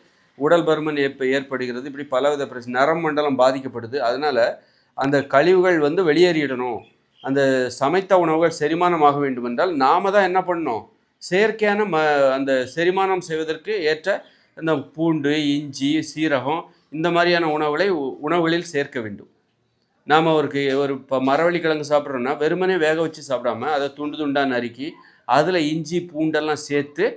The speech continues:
நிறைய இஞ்சி, நிறைய பூண்டு சேருங்க. ஒரு தேவையான அளவுக்கு இஞ்சியை போடுங்க. இஞ்சியெல்லாம் ம-, இஞ்சி பூண்டை வந்து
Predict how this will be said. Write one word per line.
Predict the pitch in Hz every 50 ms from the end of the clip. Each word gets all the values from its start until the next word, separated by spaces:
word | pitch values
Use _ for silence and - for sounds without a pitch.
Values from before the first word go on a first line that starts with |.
| - _ _ _ _ _ -
நிறைய | 127 143 170 202 226 233 214
இஞ்சி, | 190 190 185 180 160 160 151
நிறைய | 143 147 160 202 220 202 214
பூண்டு | - 165 175 180 175 143 143
சேருங்க. | 147 131 117 104 101 98 95 - _ _ _ _ _ -
ஒரு | 170 170 170
தேவையான | 170 170 180 185 196 196 190 185
அளவுக்கு | 180 180 185 180 185 160
இஞ்சியை | 156 165 175 170 190 175 -
போடுங்க. | 139 139 131 120 110 98 - - _ _ _ _ _ 147
இஞ்சியெல்லாம் | 165 175 160 190 185 180 180 185 170 151
ம-, | 147 143 135 139
இஞ்சி | 156 175 165 185 175
பூண்டை | 180 156 165 156 156 156 147
வந்து | 143 143 160 165 175